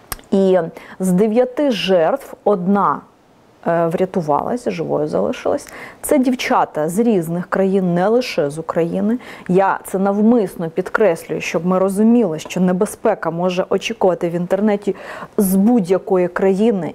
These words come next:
і ту людину буде складно притягти до відповідальності, якщо вона десь там, може, навіть за океаном. І,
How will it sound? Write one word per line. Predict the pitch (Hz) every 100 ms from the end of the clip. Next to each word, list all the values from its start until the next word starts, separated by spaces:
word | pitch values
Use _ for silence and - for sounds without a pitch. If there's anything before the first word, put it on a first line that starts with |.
| -
і |
ту | 185 208
людину | 202 175 220 208
буде | 175 170 175
складно | - - 190 135 151
притягти | 156 180 - 185 -
до | 185 190
відповідальності, | 196 - 202 202 202 202 214 -
якщо | 202 - 202
вона | 196
десь | 185 180 -
там, | - 170 214 -
може, | 175 175 165
навіть | 160 147 151
за | 165
океаном. | 151 151 151 147 170 269 - - - - - 254 -
І, | 285 311